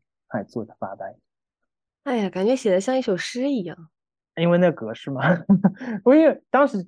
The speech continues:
Speaker 1: 这个真的，我也不知道这个应该算什么文体，因为我就是，其实你看，你能听出来，就一小，每一段都是，
Speaker 2: 每一句。
Speaker 1: <laughs> 因为每一段都是，就是进来一个人，然后就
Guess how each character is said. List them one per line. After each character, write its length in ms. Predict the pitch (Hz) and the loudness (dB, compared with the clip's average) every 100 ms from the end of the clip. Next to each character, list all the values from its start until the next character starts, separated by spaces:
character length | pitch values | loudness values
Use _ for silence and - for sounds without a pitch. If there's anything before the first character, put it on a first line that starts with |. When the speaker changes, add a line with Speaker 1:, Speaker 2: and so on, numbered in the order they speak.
| _ _ | _ _
Speaker 1:
这 140 | 285 | -2
个 100 | 247 | 0
真 160 | 240 254 | 0 0
的， 100 | 220 | 2
我 140 | 165 | 2
也 80 | 208 | 2
不 40 | |
知 80 | 180 | 4
道 100 | 185 | 2
这 100 | 202 | 0
个 60 | 175 | -4
应 60 | |
该 120 | 180 | -4
算 160 | 175 165 | -4 -6
什 100 | 120 | -6
么 80 | 117 | -12
文 160 | 101 | -12
体， 160 | 107 - 127 | -18 -16 -4
因 140 | 170 | 2
为 180 | 180 175 | 2 2
我 140 | 139 | -6
就 220 | 135 - 185 | -10 -10 -4
是， 320 | 165 147 - | 0 -2 -2
其 140 | - | -6
实 80 | 180 | -4
你 160 | 165 131 | -6 -8
看， 180 | 175 - | -12 -12
你 300 | 143 135 139 | -10 -8 -8
能 160 | 147 | -8
听 160 | 156 185 | -6 -4
出 80 | 175 | -2
来， 80 | 139 | -4
就 80 | |
一 100 | 175 | -6
小， 220 | 180 139 117 | -4 -6 -6
每 120 | 123 | -10
一 180 | 113 214 | -6 -4
段 140 | 185 135 | -4 -4
都 120 | 160 | -8
是， 160 | 151 143 | -8 -10
Speaker 2:
每 60 | |
一 40 | 127 _ _ _ _ _ _ - - - _ _ _ _ _ - - - - - 247 | -10 _ _ _ _ _ _ -20 -20 -20 _ _ _ _ _ -12 -10 -8 -8 -8 -4
句。 20 | |
Speaker 1:
<laughs> 80 | 240 | 4
因 40 | |
为 60 | 240 | 4
每 160 | 196 143 | 4 2
一 200 | 147 170 | 2 4
段 260 | 226 160 | 2 2
都 100 | 180 | -2
是， 300 | 180 185 160 | -2 0 -2
就 120 | 143 151 | -2 -8
是 120 | 147 | -10
进 160 | 190 | -8
来 140 | 170 131 | -6 -6
一 60 | |
个 80 | 135 | -6
人， 60 | 127 | -10
然 60 | |
后 80 | 117 | -10
就 100 | 135 | -12